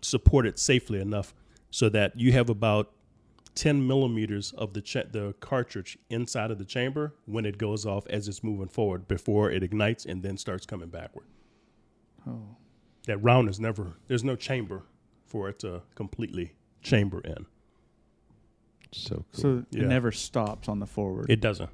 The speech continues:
Speaker 1: It
Speaker 2: Okay.
Speaker 1: doesn't. It,
Speaker 2: That's
Speaker 1: it, that's the concept of advanced primary
Speaker 2: Right.
Speaker 1: ignition, is it fires as the round is moving forward.
Speaker 2: Okay, just immediately sending it back. So
Speaker 1: Exactly.
Speaker 2: that's that reverse, like, uh, what I,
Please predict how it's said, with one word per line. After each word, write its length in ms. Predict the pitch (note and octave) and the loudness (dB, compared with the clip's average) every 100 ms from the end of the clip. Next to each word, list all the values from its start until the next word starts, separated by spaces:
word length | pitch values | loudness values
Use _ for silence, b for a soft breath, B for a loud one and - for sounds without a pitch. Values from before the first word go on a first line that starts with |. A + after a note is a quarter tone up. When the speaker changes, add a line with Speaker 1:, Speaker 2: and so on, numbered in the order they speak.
| - | -2
Speaker 1:
It 120 | G#2+ | 4
Speaker 2:
Okay. 40 | C#3+ | 4
Speaker 1:
doesn't. 240 | G2+ - - | 4 0 0
It, 200 | A2+ G#2 | 0 4
Speaker 2:
That's 280 | D#3+ E3 A2+ | 6 6 2
Speaker 1:
it, 40 | - | 0
that's 200 | B2+ - | -2 2
the 160 | C#3 | 0
concept 500 | B2+ C#3+ B2 B2+ G#2+ | 2 0 0 -2 -4
of 100 | A2 | -4
advanced 420 | G2 F#2+ G2+ G2+ - | -4 -2 -2 -4 0
primary 260 | G#2 A#2 | 8 10
Speaker 2:
Right. 80 | G2+ | 10
Speaker 1:
ignition, 340 | G2+ G2+ F#2+ - | 6 0 -2 -2
is 180 | A2 G2+ | -2 -2
it 140 | F#2 | -4
fires 520 | - A2+ A#2 A2+ G2+ - | -2 2 4 2 0 -4
as 220 | A2+ A#2 | 0 2
the 80 | A2 | 2
round 320 | G#2 A2 A2 | 2 4 2
is 140 | G2+ G2 | 2 2
moving 380 | A2 A#2 G2+ F#2 | 4 4 2 -4
forward. 420 | G#2+ F2 D#2+ - - | -6 -4 -6 -8 6
Speaker 2:
Okay, 380 | B2 A#2 G#2+ G2+ | 6 6 2 2
just 220 | A2 - | -2 -2
immediately 440 | - G#2+ G2+ G#2 | 0 2 2 0
sending 220 | G2+ G#2+ G2 | -2 -2 -2
it 80 | |
back. 200 | G#2 G2+ | -4 -8
So 40 | G#2+ | -6
Speaker 1:
Exactly. 280 | G2+ C#3+ C3 | 6 6 8
Speaker 2:
that's 300 | D3 D3 - | 4 2 4
that 280 | C3 A2+ A2+ | 4 4 4
reverse, 560 | A2 A2 A2 G#2+ - | 4 6 4 2 -2
like, 320 | A#2 G#2 G2 - b b b b A#2 | -2 -2 -4 -12 b b b b -2
uh, 120 | G#2 | 0
what 160 | G2 | 2
I, 80 | G#2+ | 2